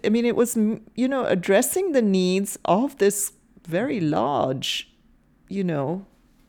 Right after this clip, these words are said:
um, working population that wasn't being, um,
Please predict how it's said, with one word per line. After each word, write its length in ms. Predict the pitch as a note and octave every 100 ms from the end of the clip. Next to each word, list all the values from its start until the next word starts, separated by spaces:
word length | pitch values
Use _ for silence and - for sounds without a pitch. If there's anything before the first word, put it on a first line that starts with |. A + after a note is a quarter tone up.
| _ _ _ _ _ _
um, 460 | D#3 D3 C3+ C3 D3+ _ _ - - _
working 440 | D#3+ D#3+ - E3+ F3+
population 1160 | - C#3+ - D#3+ F#3 A4+ - F#3+ D#2 D2 F#3+ - _ _ _ _ _ _ _ _ _
that 360 | F3 D3+ - - _ _ _ -
wasn't 960 | C#3 D3 F3 G3 - G#3+ G#3 G3 - - _ _ _ _ _
being, 680 | - E3+ D#3+ D#3 D3+ D3 E3 E3 _ _ _ _ -
um, 640 | D3 C#3 B2 A2 G2+